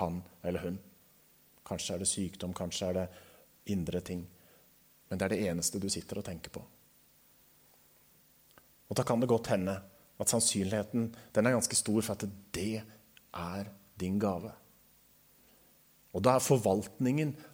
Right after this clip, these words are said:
av den gaven, for da sitter du med en, akkurat som en nådebudskap, en nådeshandling, som du kan gi videre til en annen. Så forvalt-, god forvaltning av den gaven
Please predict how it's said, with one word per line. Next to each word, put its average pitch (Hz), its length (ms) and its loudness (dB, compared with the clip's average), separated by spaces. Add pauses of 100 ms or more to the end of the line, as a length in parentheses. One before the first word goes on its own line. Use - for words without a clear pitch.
(180)
av 139 220 0
den 117 180 2
gaven, 101 360 4
for 117 120 0
da 131 80 2
sitter - 400 0
du 143 80 4
med 147 220 2
en, 147 60 -4 (440)
akkurat 139 240 2
som 147 80 2
en 139 120 6
nådebudskap, 104 1000 4
en 120 140 4
nådeshandling, 107 920 2 (260)
som 120 160 0
du 104 120 2
kan 127 160 0
gi 117 180 0
videre 95 300 2
til 117 140 -6
en 104 100 -4
annen. 107 160 -8 (720)
Så - 160 -2
forvalt-, 110 560 4
god 139 160 6
forvaltning 139 580 2 (220)
av 123 160 6
den 131 120 4
gaven 131 320 4